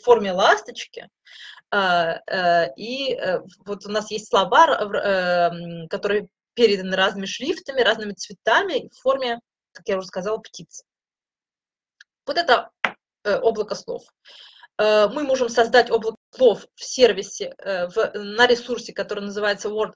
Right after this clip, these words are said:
Art. Это самый простой ресурс для создания, а, облаков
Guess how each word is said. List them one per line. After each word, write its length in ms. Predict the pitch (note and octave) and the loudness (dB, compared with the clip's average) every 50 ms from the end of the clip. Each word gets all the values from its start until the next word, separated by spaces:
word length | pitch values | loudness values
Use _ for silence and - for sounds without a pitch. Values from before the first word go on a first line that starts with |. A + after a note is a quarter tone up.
| _ F3+ | _ -4
Art. 280 | F3 F#3 A3+ - - _ _ _ _ - - - - _ _ | -2 -2 -4 -4 -6 _ _ _ _ -20 -20 -20 -20 _ _
Это 140 | A3+ A3+ A3+ | -14 -14 -4
самый 280 | - C#4 C4 C4 B3 | -2 0 2 2 0
простой 520 | - - A#3 A3+ - - - C4+ B3+ A#3 G#3 | 2 2 0 0 0 -4 -2 4 4 4 4
ресурс 600 | A3 A3+ - - - A3+ A3+ A#3 A3+ - - - _ _ | 4 -2 -6 -10 -10 -10 -10 -10 -10 -14 -20 -20 _ _
для 160 | G#3 A3 G#3+ | 0 0 0
создания, 760 | G#3+ - G#3 G3+ F3+ F#3 G#3+ G#3 G3+ G3 F#3+ F3+ E3 F3 F3+ - _ _ _ _ _ | 0 -4 -6 -8 -4 -2 -2 -2 -2 -2 -6 -8 -8 -10 -14 -18 _ _ _ _ _
а, 280 | - F#3 F3+ F3 E3 E3 | -8 -6 -6 -4 -6 -6
облаков 480 | - - F3 G3 G3+ G3 - F#3 F#3 - | -8 -10 -8 -8 -6 -6 -6 -8 -8 -12